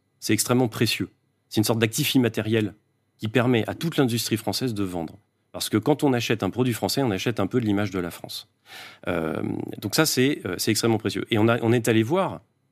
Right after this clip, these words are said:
les groupes qui contribuaient le plus à entretenir cette marque France à l'international, parce que derrière, ça profite à tout, euh, à tous les industriels français. Dedans, comme vous le disiez, évidemment, sans surprise,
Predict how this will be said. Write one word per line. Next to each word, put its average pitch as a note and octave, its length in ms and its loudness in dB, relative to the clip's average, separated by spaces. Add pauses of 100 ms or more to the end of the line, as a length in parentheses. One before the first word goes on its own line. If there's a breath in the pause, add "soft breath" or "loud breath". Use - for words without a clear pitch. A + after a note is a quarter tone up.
les G2 140 0
groupes C#3 280 0 (260)
qui - 80 -12
contribuaient B2 460 2
le F#2+ 140 2
plus G#3 300 -2
à G2+ 40 2
entretenir D#3+ 520 2
cette - 200 -2
marque G#2+ 260 0
France A#2+ 260 2
à G2 40 0
l'international, G2 500 0
parce A#2+ 140 -2
que A#2 100 0
derrière, A#2+ 320 0
ça - 100 -4
profite G#2+ 480 -2 (240)
à A2 100 -4
tout, A#3+ 400 0 (340)
euh, F#2+ 360 0
à - 320 -2
tous - 140 -2
les C#3+ 140 4
industriels A2 480 2
français. - 300 -6 (960 loud breath)
Dedans, A2 280 4
comme B2 160 2
vous F#2+ 80 0
le F#2+ 80 -2
disiez, B2+ 360 2
évidemment, G2+ 520 2
sans G#2+ 140 -2
surprise, F#3+ 540 0